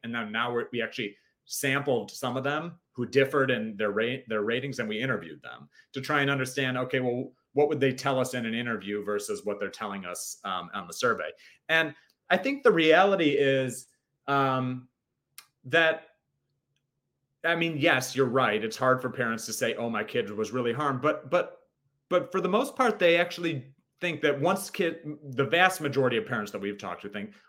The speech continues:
once their kids got back in school, things were pretty much fine, right? And they got back on track pretty quick, and, you know, they're doing just fine. And,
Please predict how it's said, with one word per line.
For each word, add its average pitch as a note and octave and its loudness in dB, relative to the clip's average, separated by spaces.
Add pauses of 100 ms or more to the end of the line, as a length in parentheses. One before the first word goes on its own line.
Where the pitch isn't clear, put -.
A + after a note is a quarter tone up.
once C#3+ -2
their F#3 0
kids D3 2
got A#2+ 0
back A#2 -2
in A#2 -4
school, A#2+ -4
things A2 -6
were G2 -10
pretty E2+ -12
much C#2+ -16
fine, A1 -18 (240)
right? A#2 0
And A#2+ -6
they A2 -2
got G#2 -4
back A#2 0
on C3+ 2
track B2+ 0
pretty B2 -4
quick, A#2 -2 (480)
and, G#2+ -4 (360)
you A#2 -2
know, G2 -2 (220)
they're A2+ 0
doing B2+ 0
just B2+ -2
fine. A#2 0
And, B2+ -4